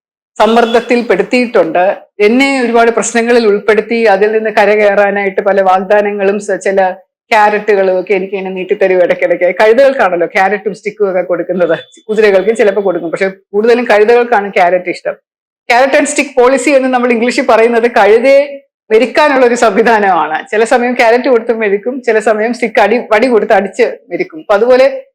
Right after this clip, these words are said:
അടിച്ചു മെരുക്കാൻ പറ്റാത്തത് കൊണ്ട് എനിക്ക് ക്യാരറ്റ് വെച്ച് ഒരുപാട് പ്രാവശ്യം നീട്ടിയിട്ടുണ്ട്. "ഇത് ചെയ്താൽ അത്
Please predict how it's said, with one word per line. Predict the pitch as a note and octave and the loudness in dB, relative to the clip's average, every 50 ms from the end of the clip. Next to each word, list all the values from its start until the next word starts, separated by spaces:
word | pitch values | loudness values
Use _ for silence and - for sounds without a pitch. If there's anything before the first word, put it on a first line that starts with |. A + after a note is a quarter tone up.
| _ _ _ _ _ _ _ | _ _ _ _ _ _ _
അടിച്ചു | G#3+ A3+ B3 B3 - - F4 | 0 0 0 0 0 0 2
മെരുക്കാൻ | D4+ C#4+ B3+ D4 C#4+ - C#4+ C#4 C4+ C4+ | 2 2 0 0 2 2 0 2 2 0
പറ്റാത്തത് | B3+ B3 - C#4 C4 B3+ C4+ C#4 | 0 0 2 0 0 2 0 0
കൊണ്ട് | C4+ C4+ B3+ B3 B3 | 2 2 2 2 2
എനിക്ക് | A3+ A3 A#3+ C4 | 0 0 -2 -4
ക്യാരറ്റ് | A#3 C4 G#3 G3 A3 B3+ B3 D#4+ | 0 2 2 2 2 2 2 2
വെച്ച് | C#4 B3+ C4 C4 | 0 2 2 0
ഒരുപാട് | A#3 A3 A3+ A3+ A#3 | 0 2 2 2 2
പ്രാവശ്യം | A#3 A3 A3 G#3 G#3 G#3 A#3 G#3 | 2 2 2 2 2 2 0 0
നീട്ടിയിട്ടുണ്ട്. | G3+ F#3+ G3 G3 G#3 G#3 G#3 G#3 F3 D#3+ - E3 D#3+ - - | 0 -2 -4 -2 -2 -2 0 0 -2 -2 -2 -4 -4 -4 -6
"ഇത് | G3 G#3 | -10 -6
ചെയ്താൽ | G3+ A#3 G3+ G3 G3+ G#3+ G#3 G3 | -2 0 0 2 2 2 2 2
അത് | F#3 F#3 G3+ | 2 0 0